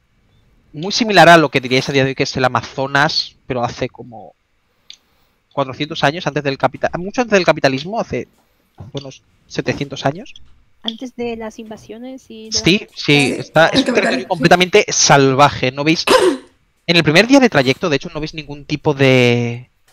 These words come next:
Speaker 1: comunicación con ningún tipo de criatura, solo hay este, este constante ruido de animales, insectos, zumbidos, os-, hay mosquitos por todos lados constantemente, tenéis la sensación de tener que estar quitándoos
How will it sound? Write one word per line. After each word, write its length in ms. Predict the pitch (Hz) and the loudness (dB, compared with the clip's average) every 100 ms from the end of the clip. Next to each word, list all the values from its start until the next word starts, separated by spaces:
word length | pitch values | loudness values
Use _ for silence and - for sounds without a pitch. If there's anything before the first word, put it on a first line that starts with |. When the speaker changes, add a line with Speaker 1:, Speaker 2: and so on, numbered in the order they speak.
| _ _ _ _ _ | _ _ _ _ _
Speaker 1:
comunicación 840 | - 143 143 139 - 123 - 143 135 | -10 -8 -8 -6 0 0 0 -10 -10
con 180 | 147 139 | -12 -12
ningún 240 | 131 135 | -16 -14
tipo 220 | 139 139 | -10 -6
de 160 | 131 123 | -2 -2
criatura, 560 | - 131 117 127 139 - _ | 0 -2 -2 0 -2 -2 _
solo 320 | - 131 131 127 | -16 -8 -2 0
hay 300 | 131 123 123 _ _ _ _ _ _ _ _ _ _ _ _ _ _ _ _ | 0 -2 -8 _ _ _ _ _ _ _ _ _ _ _ _ _ _ _ _
este, 340 | - - 170 - | -6 0 2 2
este 200 | - 165 | 0 -2
constante 680 | 170 131 - 151 156 151 151 | -4 -10 -2 -2 0 0 0
ruido 380 | 131 139 147 131 | 0 -4 -2 2
de 140 | 131 | 2
animales, 720 | 123 127 123 135 131 120 - | 2 -2 -2 0 0 0 -6
insectos, 1040 | 131 - 127 - _ 123 117 123 - - _ _ _ _ | -12 -6 -6 -6 _ -12 -12 -14 -18 -20 _ _ _ _
zumbidos, 680 | 135 123 131 139 127 123 - | -16 -8 -2 0 -2 -4 -10
os-, 200 | 131 - _ _ | -16 -18 _ _
hay 140 | 165 | 0
mosquitos 640 | 196 220 - - 175 160 - | 2 2 -2 -8 -4 -4 -4
por 160 | 143 | -6
todos 260 | 143 131 127 | -4 -4 0
lados 480 | 127 127 123 120 - | 2 2 2 -2 -12
constantemente, 760 | 120 - 123 123 123 120 123 | -8 -4 -4 -6 -10 -8 -6
tenéis 360 | 123 123 127 - | -6 -6 -8 -10
la 340 | - - - | -14 -16 -4
sensación 280 | - 127 147 | -2 0 -2
de 40 | |
tener 160 | 143 143 | -2 0
que 80 | 143 | 0
estar 180 | 147 135 | 0 -2
quitándoos 500 | 139 143 143 135 | 0 0 -2 -8